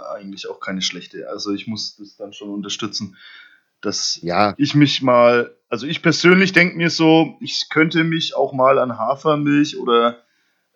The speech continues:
Speaker 1: ähm, gewöhnen. Aber noch, noch bin ich nicht so weit. Aber tatsächlich, auf dem Plan steht's, dass man irgendwann mal die Milch umstellt.
Speaker 2: Ich weiß halt nicht, ob das dann, ey, das könnte ich mir schon auch vorstellen, aber ich, äh, also ich, für mich, ich brauch Milch nur für einen Kaffee.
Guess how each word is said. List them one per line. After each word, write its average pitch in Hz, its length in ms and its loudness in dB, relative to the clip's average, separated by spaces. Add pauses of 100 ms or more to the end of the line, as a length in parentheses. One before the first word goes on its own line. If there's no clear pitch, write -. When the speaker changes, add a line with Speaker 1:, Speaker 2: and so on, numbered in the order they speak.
Speaker 1:
ähm, 110 920 -2 (120)
gewöhnen. 123 720 2 (280)
Aber 127 180 4
noch, 151 360 2
noch 151 180 -8
bin 156 140 -2
ich 143 100 0
nicht 110 160 -8
so 98 120 -10
weit. 92 360 -8
Aber 113 180 -4
tatsächlich, - 600 -8 (280)
auf 135 140 2
dem 160 80 -4
Plan 151 300 4
steht's, 156 360 2
dass 117 160 -10
man 123 180 -2
irgendwann 139 400 -2
mal 131 460 2 (180)
die 123 40 -4
Milch 127 320 -2
umstellt. 95 680 -2
Speaker 2:
Ich - 180 -6
weiß 110 160 4
halt 127 140 4
nicht, 135 180 2
ob 127 100 2
das - 160 -10
dann, 101 260 -2
ey, 85 240 -4
das 90 180 -8
könnte 120 240 -2
ich - 120 -10
mir 107 120 -4
schon 90 120 -4
auch 95 160 2
vorstellen, 95 360 -4
aber 78 240 -2
ich, 82 200 -10
äh, 80 200 0
also 92 280 2 (120)
ich, - 160 -6
für 120 140 2
mich, 156 280 6
ich 123 160 -8
brauch 113 220 -2
Milch 107 260 -4
nur 107 160 -2
für 107 80 -10
einen 98 100 -8
Kaffee. 87 360 -10